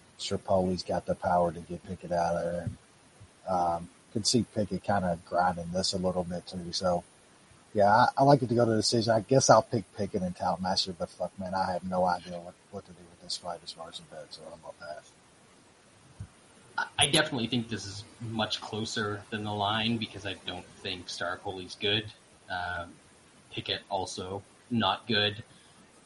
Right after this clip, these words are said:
Speaker 2: I, I'm a little less worried about his chin than, than you guys seem to be. I mean, it's not like Star Poli is gonna come out there and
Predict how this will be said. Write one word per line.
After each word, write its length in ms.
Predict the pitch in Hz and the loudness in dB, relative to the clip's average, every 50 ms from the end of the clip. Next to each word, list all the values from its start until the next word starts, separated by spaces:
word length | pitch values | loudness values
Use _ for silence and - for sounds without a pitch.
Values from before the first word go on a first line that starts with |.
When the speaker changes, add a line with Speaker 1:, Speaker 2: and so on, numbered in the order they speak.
| - - - - - - - - - - - - | -20 -20 -20 -20 -20 -20 -20 -20 -20 -2 4 6
Speaker 2:
I, 160 | 139 135 - 123 | 6 8 8 6
I'm 120 | 160 180 | 6 6
a 60 | 185 | 6
little 260 | 190 208 208 185 131 113 | 6 6 4 4 2 0
less 300 | 110 123 123 - - - | 0 -2 -4 -6 -6 -4
worried 320 | 135 131 131 131 127 123 | -2 0 2 2 2 2
about 220 | 117 107 110 113 110 | 0 0 -2 -4 -4
his 240 | 113 104 95 - - | -6 -10 -10 -10 -10
chin 500 | - - - 107 107 110 110 110 110 110 - - - - - 98 | -10 -8 -6 -4 -4 -2 -2 -2 -4 -6 -10 -16 -20 -20 -16 -10
than, 600 | 98 98 98 98 98 98 98 98 98 98 95 101 - - - - - - - - - - - - - - - | -8 -6 -6 -6 -6 -8 -10 -12 -12 -12 -14 -14 -18 -20 -20 -20 -20 -20 -20 -20 -20 -20 -20 -20 -20 -10 -8
than 160 | 107 101 98 | -6 -6 -6
you 100 | 98 98 | -4 -4
guys 180 | 107 101 104 - | -2 -2 -2 -2
seem 220 | - 113 104 101 | -4 -4 -4 -4
to 60 | 104 | -4
be. 300 | 98 - 104 101 104 104 98 | -2 0 0 2 2 2 2
I 40 | |
mean, 320 | 101 98 95 92 90 92 92 - - - - - - - | 0 -2 -4 -4 -6 -6 -8 -10 -14 -20 -20 -20 -18 -16
it's 160 | - - - | -14 0 2
not 140 | 113 104 107 | 2 4 4
like 160 | 101 95 - | 2 -2 -4
Star 300 | - - - 107 104 101 | -2 2 2 4 4 2
Poli 260 | - 117 110 104 104 | 0 -2 -2 -2 -2
is 100 | 101 101 | -2 -4
gonna 160 | 110 104 95 95 | -4 -6 -6 -4
come 240 | - - 127 117 | -2 -2 0 2
out 200 | 110 110 107 - | 2 0 0 0
there 220 | - 107 104 104 101 | 0 2 2 2 0
and 120 | 98 98 | -2 -6